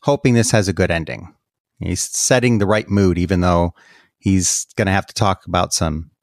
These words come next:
some things that, you know, might not go down so well. So they have their talk, and he said, "Let's go to an overlook area so we can look out at Reno."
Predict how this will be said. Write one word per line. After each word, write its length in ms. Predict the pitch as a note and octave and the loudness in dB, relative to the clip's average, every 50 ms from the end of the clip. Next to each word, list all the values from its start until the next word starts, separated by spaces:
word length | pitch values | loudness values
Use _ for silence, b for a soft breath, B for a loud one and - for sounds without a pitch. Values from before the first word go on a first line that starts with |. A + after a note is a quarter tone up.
| _ _ _ | _ _ _
some 240 | _ - - G#2+ F2+ | _ -4 -4 -4 -2
things 280 | - G2 F2 F2+ F#2 | -2 -2 -2 -2 -2
that, 120 | G#2+ C3+ - | -2 -4 -4
you 140 | - - - _ - F#3 E3 | -6 -10 -14 _ -2 0 2
know, 100 | C#3+ A#2 | 2 4
might 200 | A#2 B2+ B2+ B2 | 2 2 0 0
not 320 | A#2 A2 G#2 - - F2+ E2 | 0 -2 -2 -4 -6 -8 -2
go 160 | - G2 G2 | -2 0 0
down 220 | F#2 F#2 F2+ F2+ | 0 0 -2 -2
so 220 | F2+ - - F2+ F2 | -2 -4 -4 -4 -4
well. 340 | - - - - - - _ _ _ _ _ _ _ _ _ _ _ _ _ _ _ _ _ | -6 -8 -10 -12 -18 -20 _ _ _ _ _ _ _ _ _ _ _ _ _ _ _ _ _
So 120 | _ - A#2 | _ -2 0
they 140 | G2+ A2 G#2+ | 2 2 2
have 140 | A#2+ A#2 | 2 0
their 100 | B2+ A#2 | 0 -2
talk, 400 | G#2+ - D3 D3 - - _ - - _ _ _ _ _ _ _ _ _ _ _ _ _ _ _ _ | -2 -2 -4 -4 -4 -10 _ -20 -20 _ _ _ _ _ _ _ _ _ _ _ _ _ _ _ _
and 600 | - F#2+ F2 F2 F2 E2+ E2+ E2 E2 E2 E2 - - - _ _ _ _ _ _ _ _ _ | -4 -2 -2 -2 -2 -2 -2 -4 -4 -6 -8 -10 -14 -20 _ _ _ _ _ _ _ _ _
he 200 | _ - A2 G2 | _ -2 -2 0
said, 460 | F#2 - - F#2+ F#2 F2+ F2 E2 F2 _ _ _ _ - | 0 0 0 2 2 2 0 -2 -6 _ _ _ _ -2
"Let's 200 | G#2 A2+ A2 - | -2 -2 -2 -2
go 360 | - - A#2 A2 G#2+ G#2+ G#2+ G#2 | -2 0 2 4 4 4 2 0
to 600 | - - - - A#2 G#2 G2 F#2 F2+ F2+ G2 - | -2 -6 -2 0 2 2 4 2 2 0 0 0
an 100 | A2 G#2 | -2 0
overlook 460 | A2 B2+ C3 B2 B2+ G#2+ F#2+ F2+ - G2 | 0 0 2 2 2 2 2 0 0 -2
area 440 | F2 D#2+ E2 D#2+ D2 C2+ D#2+ G2 - _ _ _ _ _ _ _ | -2 -2 -2 -6 -6 -8 -10 -10 -14 _ _ _ _ _ _ _
so 180 | - - G2+ F2 | -4 -2 0 0
we 120 | F2+ F2+ | 0 0
can 320 | - G2 F2+ E2+ F2 - - | 0 0 0 0 -2 -2 -2
look 140 | G2+ F#2+ - | -4 -2 0
out 140 | F#2+ F2+ E2+ | 0 -2 -2
at 100 | - D2 | -2 -2
Reno." 500 | F2 G#2 G#2+ G2 F#2 - - - - | 0 2 2 2 2 0 -4 -8 -12